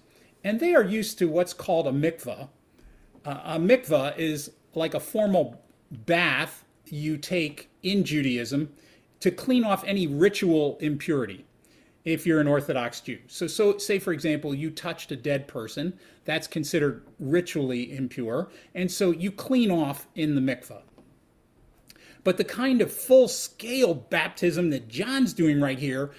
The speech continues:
where you come, confess your sins, and then you get covered with muddy Jordan River water, that is not for Jews. No, no, no.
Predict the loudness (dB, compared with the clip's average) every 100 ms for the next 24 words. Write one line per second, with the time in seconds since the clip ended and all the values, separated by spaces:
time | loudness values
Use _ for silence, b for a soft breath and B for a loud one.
0 | B B -2 -2 -4 -8 -4 0 0 -4
1 | B -6 -4 -4 -4 -4 -2 -4 -4 -2
2 | 0 2 0 -2 B B -2 0 0 0
3 | 0 -4 -6 -14 -4 -4 -4 -10 -4 0
4 | 2 0 -2 B 2 4 4 2 0 2
5 | -2 -2 2 4 4 2 -2 0 2 2
6 | 0 2 2 2 -4 -8 B B B B
7 | -6 0 2 2 0 -6 _ _ -4 2
8 | 4 2 0 -2 0 0 -2 -16 -20 _
9 | _ _ 0 2 4 4 4 2